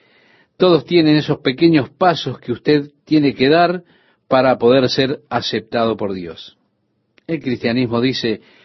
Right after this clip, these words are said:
"No hay una sola obra que usted pueda realizar para que Dios le acepte". Es más, dice la Biblia, que son como trapos de inmundicia a los ojos de Dios. Para ser aceptado por Dios,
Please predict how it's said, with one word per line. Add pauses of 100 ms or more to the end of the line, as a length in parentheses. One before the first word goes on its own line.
(140)
"No
hay
una
sola
obra
que
usted
pueda
realizar (480)
para
que
Dios
le
acepte". (800)
Es
más, (140)
dice
la
Biblia, (420)
que
son
como
trapos
de
inmundicia (400)
a
los
ojos
de
Dios. (920)
Para
ser
aceptado
por
Dios,